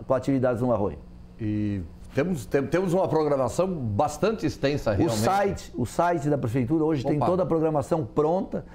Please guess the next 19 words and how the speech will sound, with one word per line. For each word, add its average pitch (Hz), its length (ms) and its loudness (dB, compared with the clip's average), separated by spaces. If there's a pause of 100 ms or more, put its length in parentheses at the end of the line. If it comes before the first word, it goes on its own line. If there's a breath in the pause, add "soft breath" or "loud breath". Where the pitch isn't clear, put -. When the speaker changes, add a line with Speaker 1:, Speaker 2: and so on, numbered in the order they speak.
(120)
Speaker 1:
Só 156 180 0
entrar 156 260 2
lá, 156 160 2
visite 135 400 0
Arroio, 143 440 2
ou 117 200 2 (160 loud breath)
Prefeitura 135 460 0
do 147 100 2
Arroio 143 220 2
do 113 60 -2
Silva, 185 340 0 (320 loud breath)
que - 100 -4
a 147 60 4
gente 151 180 0
tem 165 160 2
toda 175 220 2
a 170 40 2
programação 160 520 2
já 113 240 0